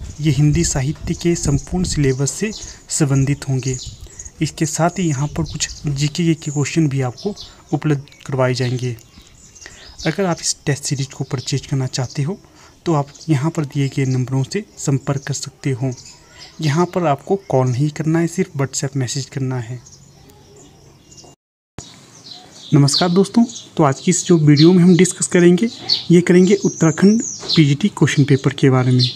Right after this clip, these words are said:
तो ये क्वेश्चन पेपर मुझे कहीं से प्राप्त हुआ था, तो चलिए आज ये वीडियो को डिस्कस करते हैं। तो आज से हम एक नई सीरीज भी स्टार्ट करेंगे। इसमें हम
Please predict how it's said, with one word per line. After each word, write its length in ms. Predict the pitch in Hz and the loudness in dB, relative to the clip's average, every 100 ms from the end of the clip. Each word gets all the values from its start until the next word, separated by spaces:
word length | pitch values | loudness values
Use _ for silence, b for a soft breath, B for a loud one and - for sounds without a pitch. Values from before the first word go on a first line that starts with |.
| - - B B B B - | -12 -20 B B B B -2
तो 60 | 151 | 2
ये 180 | 143 | 2
क्वेश्चन 300 | 147 151 - | 2 2 2
पेपर 240 | 147 151 151 | 2 2 6
मुझे 200 | 147 151 | 6 6
कहीं 200 | 156 151 | 6 6
से 140 | 165 | 6
प्राप्त 340 | 165 143 - 156 | 2 0 -2 2
हुआ 120 | 147 | 2
था, 180 | 196 247 - - - | 2 -4 -6 -10 -6
तो 60 | - | -2
चलिए 240 | 156 147 | 2 4
आज 160 | 175 143 - | 4 2 2
ये 100 | 135 139 | 2 4
वीडियो 180 | 131 | 4
को 200 | 135 240 240 - - | 4 0 -4 -8 -2
डिस्कस 360 | 143 135 - - | 2 2 0 -2
करते 260 | 139 - 139 | -2 0 2
हैं। 260 | 131 127 - - B B B B B | 2 0 -4 -20 B B B B B
तो 60 | 160 | 2
आज 140 | 147 | 2
से 160 | 139 175 | 2 6
हम 140 | 175 | 8
एक 120 | 180 165 | 8 6
नई 220 | 151 151 | 6 6
सीरीज 260 | - 139 | 4 2
भी 80 | 151 | 4
स्टार्ट 380 | 170 - 165 160 | 0 0 0 0
करेंगे। 320 | 170 170 175 | 4 4 4
इसमें 380 | 208 185 - 180 | 2 0 4 6
हम 220 | 170 196 | 6 4